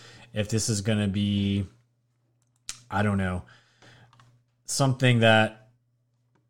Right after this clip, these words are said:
isn't gonna really go anywhere. If anything, it's gonna make her look even worse as far as her emails and Benghazi, but I don't know, ladies and gentlemen. I don't know. But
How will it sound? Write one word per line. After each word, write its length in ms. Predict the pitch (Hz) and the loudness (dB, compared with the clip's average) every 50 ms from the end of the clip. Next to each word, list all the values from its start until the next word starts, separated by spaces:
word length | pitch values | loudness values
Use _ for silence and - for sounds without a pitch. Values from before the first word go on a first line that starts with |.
| _ _ | _ _
isn't 280 | - 131 131 143 143 135 | 0 0 0 2 2 0
gonna 160 | 143 139 135 | 2 2 2
really 220 | 131 131 127 120 | 2 2 2 2
go 200 | 107 110 110 113 | 2 2 2 2
anywhere. 500 | 117 120 120 120 120 120 120 123 123 117 110 - - - - - _ | 2 2 2 2 4 4 4 4 2 0 -2 -8 -16 -20 -20 -14 _
If 240 | - 131 131 131 - | -2 -2 -2 0 0
anything, 460 | 135 139 139 143 135 131 147 139 135 | 0 0 2 2 2 2 2 2 2
it's 140 | 131 120 - | 2 0 0
gonna 160 | 123 120 117 | 0 0 2
make 240 | 117 117 113 117 - | 2 2 2 2 0
her 160 | - 120 113 | 0 0 2
look 220 | 110 110 110 104 - | 2 2 0 0 0
even 300 | 117 113 107 110 107 101 | -2 -2 -2 -2 -2 -2
worse 460 | 101 107 113 117 120 120 - - - - - _ - | 0 0 0 0 0 -2 -6 -8 -10 -12 -14 _ -6
as 200 | 110 110 104 98 | -6 -4 -6 -4
far 260 | - 120 110 110 110 | 0 2 4 4 4
as 120 | 110 - | 2 0
her 120 | - 101 104 | -2 -4 -4
emails 560 | 95 113 117 113 113 113 113 110 107 104 - 104 | -2 0 0 0 0 0 0 0 -2 -2 -4 -6
and 260 | 104 107 113 120 117 | -4 -2 0 0 0
Benghazi, 560 | 120 120 120 117 120 120 120 120 120 123 113 | 0 0 0 2 2 2 2 0 0 -2 -2
but 320 | 101 101 95 90 - - _ _ - - - - - - - - - - - - - _ _ - | -2 -2 -4 -4 -8 -12 _ _ -20 -20 -20 -20 -20 -20 -20 -20 -20 -20 -20 -20 -20 _ _ -4
I 100 | - 113 | -2 0
don't 140 | 131 135 131 | 2 2 4
know, 140 | 127 123 117 | 4 2 2
ladies 260 | 110 107 104 98 95 | 2 0 0 -2 -2
and 100 | 95 92 | -4 -2
gentlemen. 440 | 101 101 101 98 98 101 98 98 98 _ _ _ - - - - - | -2 -2 -2 0 -2 -2 -4 -6 -8 _ _ _ -20 -20 -18 -12 -8
I 100 | 107 110 | -6 -2
don't 280 | 107 120 120 123 120 117 | 0 2 2 2 2 0
know. 280 | 117 113 95 85 82 80 - _ _ _ _ _ _ _ _ _ _ _ _ _ _ _ _ - - _ _ - 107 | 0 0 0 -2 -6 -10 -14 _ _ _ _ _ _ _ _ _ _ _ _ _ _ _ _ -20 -20 _ _ -12 -2
But 380 | - 120 117 117 113 - - | 2 4 4 4 2 0 -6